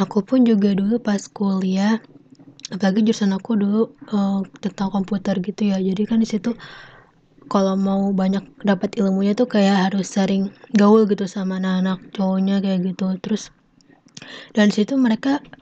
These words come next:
alhamdulillahnya mereka menghormati aku gitu. Apalagi aku juga berusaha untuk mengkondisikan aku supaya dihormati sama mereka itu pakai rok kayak gitu. Dan di situ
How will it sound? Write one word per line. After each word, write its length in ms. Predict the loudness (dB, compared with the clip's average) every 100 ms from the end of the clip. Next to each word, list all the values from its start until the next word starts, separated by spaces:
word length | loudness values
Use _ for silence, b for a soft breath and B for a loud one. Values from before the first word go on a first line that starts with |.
| -8
alhamdulillahnya 400 | 0 2 4 4 4
mereka 140 | 4
menghormati 420 | 2 4 2 2 0
aku 340 | 0 0 0 0
gitu. 160 | -2 -6
Apalagi 400 | -4 -2 0 0
aku 180 | 0 0
juga 380 | 0 0 0 -2 B B B 2
berusaha 320 | 2 4 2
untuk 160 | 2 2
mengkondisikan 720 | 2 2 0 -2 -4 -2 -4
aku 400 | -6 -8 -4 -4
supaya 240 | -4 -4
dihormati 400 | -2 0 -2 -4
sama 240 | -2 -2 -2
mereka 200 | -4 -4
itu 120 | -4 -2
pakai 320 | -4 -2 -2
rok 320 | 0 -4 -6
kayak 260 | -4 -2 -2
gitu. 140 | -2
Dan 180 | 0 0
di 60 | -2
situ 300 | 0 0